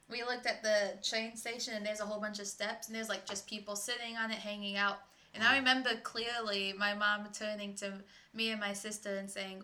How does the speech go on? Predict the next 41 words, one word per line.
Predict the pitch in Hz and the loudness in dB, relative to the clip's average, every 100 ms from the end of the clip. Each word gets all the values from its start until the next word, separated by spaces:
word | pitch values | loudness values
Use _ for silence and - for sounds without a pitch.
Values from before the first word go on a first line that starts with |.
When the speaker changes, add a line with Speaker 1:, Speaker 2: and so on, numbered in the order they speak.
| - | -8
Speaker 1:
"We | 220 226 | -2 2
might | 220 214 | 4 2
be | 214 | 0
sleeping | 214 - 220 220 202 196 | -2 0 -2 -2 -2 -2
there | 190 185 190 | 0 0 0
tonight." | 185 196 180 175 - - - - 92 | -2 0 0 0 -6 -18 -20 -10 -6
Speaker 2:
Oh, | 92 | -4
wow. | 87 87 85 - - - | -4 -6 -8 -16 -14 0
Speaker 1:
And | 214 208 202 196 - - - _ _ _ _ _ _ _ 226 | 4 6 4 0 -10 -20 -20 _ _ _ _ _ _ _ -2
we | 262 311 | 4 10
had, | 254 233 - - - - | 12 12 6 -12 -4 6
first | 294 - | 6 6
of | 202 | 4
all, | 190 202 | 4 4
we | 254 | 4
had | 208 - - - _ - | 4 2 -14 -20 _ -2
overpacked, | 233 226 220 202 196 185 190 - 196 | 0 2 0 2 4 4 2 -4 -4
like, | 190 | -4
so | - - 226 233 233 220 208 | -4 -2 4 6 6 2 0
much. | 208 190 - - 233 | 2 2 2 -2 0
Oh, | 202 185 190 | 0 -2 -6
gosh. | 214 196 175 180 202 - - | -6 -2 -2 -2 -2 -4 0
Speaker 2:
Yeah, | 190 | 0
no, | 190 190 | 2 4
I | 156 | 4
Speaker 1:
So | 247 240 | 6 8
we | 320 | 10
had | 247 - - | 8 6 6
Speaker 2:
<laughs> | 330 | 12
Speaker 1:
all | 339 339 | 12 12
these | 311 311 - - | 12 8 6 2
suitcases, | 262 262 254 285 233 240 226 226 226 220 - - | 6 6 6 0 0 -4 -2 0 0 -4 -8 0
and | 254 | 4
it's | 254 - | 4 2
three | - 339 311 | 4 6 8
of | 269 254 | 8 8
us, | 247 233 233 - | 8 8 6 -4
and | 254 | -4
I'm | 254 | -2
just | 254 - | -4 -6
like, | 226 226 | -8 -10